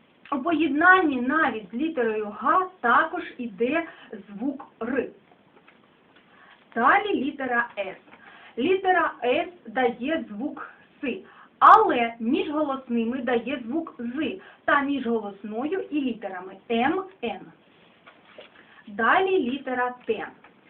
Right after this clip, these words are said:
Літера Т дає звук Т.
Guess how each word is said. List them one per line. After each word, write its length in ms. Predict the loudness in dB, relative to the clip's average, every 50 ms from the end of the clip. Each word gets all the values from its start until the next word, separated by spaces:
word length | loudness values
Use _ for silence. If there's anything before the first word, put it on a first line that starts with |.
| -20 -20 -20 -20 -14 -8
Літера 520 | -4 0 2 2 2 2 2 0 0 0 -2 -4
Т 240 | -4 -4 -4 -6 -8 -10 -12 -16 -6
дає 480 | -2 -2 -2 -2 -2 -4 -4 -4 -6 -8
звук 300 | -10 -10 -10 -12 -16 -20 _ _ _
Т. 80 | -8